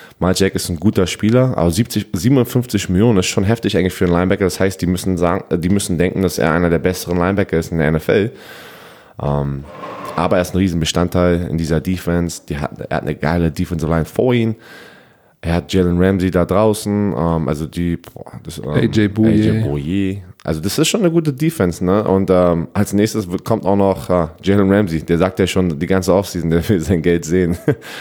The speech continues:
Speaker 1: dann kam er ja mit seinen, mit seinem Sicherheitstruck da vorgefahren. Ey, das war so,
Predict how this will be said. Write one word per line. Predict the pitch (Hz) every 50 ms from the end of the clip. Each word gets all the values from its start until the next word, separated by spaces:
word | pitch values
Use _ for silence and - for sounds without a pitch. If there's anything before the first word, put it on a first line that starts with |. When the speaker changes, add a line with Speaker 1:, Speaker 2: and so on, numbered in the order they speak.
| - - - -
Speaker 1:
dann | 69 69 -
kam | - 78 73 71
er | 80
ja | 78 78
mit | 78 78 76
seinen, | - 82 80 76 73 73 73 71 - _ - - - - - - - - - - - - _ _ _ _ -
mit | 90 82
seinem | - 95 92 85
Sicherheitstruck | 80 107 110 120 101 101 95 - - - - - 104 92 - -
da | 92 90
vorgefahren. | - - 95 95 87 87 - - 95 87 85 82
Ey, | - 85
das | 80 87 80 -
war | 80 80
so, | 73 78 78